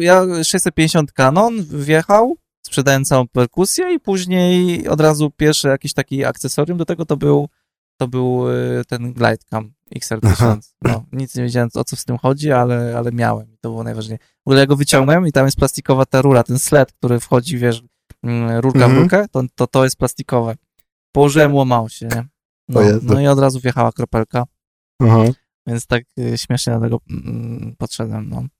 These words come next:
Speaker 1: Nie, bo to takie ciekawe jest, bo tak, mm, ci-, no albo masz tą możliwość, że masz kamerę w domu, albo jakoś to tak się dzieje, że się ta magia zaczyna w człowieku, że zaczyna robić filmy.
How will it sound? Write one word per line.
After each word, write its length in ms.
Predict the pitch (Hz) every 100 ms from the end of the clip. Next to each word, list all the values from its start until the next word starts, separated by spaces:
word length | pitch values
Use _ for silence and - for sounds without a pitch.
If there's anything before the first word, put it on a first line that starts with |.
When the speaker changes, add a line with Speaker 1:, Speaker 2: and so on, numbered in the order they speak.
| _ _ _ _ -
Speaker 1:
Nie, 100 | 180
bo 80 | 226
to 80 |
takie 180 | 233 -
ciekawe 360 | - - 294 190
jest, 120 | 160
bo 80 | 165
tak, 160 | 175 160
mm, 320 | 165 160 147
ci-, 160 | - - 160 _ _ _ _ _ _ _ _ _
no 140 | 143 160
albo 300 | 240 240 190
masz 360 | 147 151 160
tą 100 | - 147
możliwość, 420 | 147 151 139 131
że 80 | 131
masz 200 | 131 -
kamerę 380 | 127 127 127
w 60 | 120
domu, 400 | 123 117 127 156
albo 600 | 139 135 135 143 147 147 143
jakoś 260 | 139 151
to 120 | -
tak 180 | 139 147
się 340 | - 143 143 143
dzieje, 340 | 139 135 143
że 100 | 143
się 140 | 139 147
ta 160 | -
magia 320 | 143 139 139 139
zaczyna 420 | 147 - 139 117
w 100 | -
człowieku, 560 | - 117 117 113 - 117
że 140 | 113
zaczyna 340 | 110 - 110
robić 300 | 107 107 110 -
filmy. 400 | 117 110 110